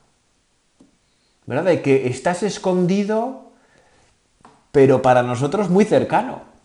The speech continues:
Eso es que, es que eso es la maravilla de la Eucaristía, ¿no? Que no estás lejos de nosotros, sino son de cercano, aunque estás escondido.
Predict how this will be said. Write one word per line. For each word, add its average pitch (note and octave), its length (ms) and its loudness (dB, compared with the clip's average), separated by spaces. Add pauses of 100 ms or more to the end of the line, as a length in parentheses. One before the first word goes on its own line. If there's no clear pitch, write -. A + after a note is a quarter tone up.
(260)
Eso D3+ 200 -2
es A3+ 60 -6
que, G3 220 -2
es D#3+ 120 -4
que A#3+ 140 -6
eso F#3+ 200 -6
es D#3+ 100 -8
la E3+ 80 0
maravilla D#3+ 400 4
de F#3 100 0
la C3+ 80 2
Eucaristía, B2+ 720 0
¿no? D#3+ 220 -8 (420)
Que C3 580 0 (260)
no C3 280 0
estás G3+ 420 0
lejos D3+ 540 2
de A#2+ 100 -4
nosotros, G#2+ 800 -6 (960)
sino A2+ 300 -6
son C3 160 -4
de F3 80 -2
cercano, A#2 720 -10 (340)
aunque C3+ 300 -2
estás F3 280 -6
escondido. G#2 640 -8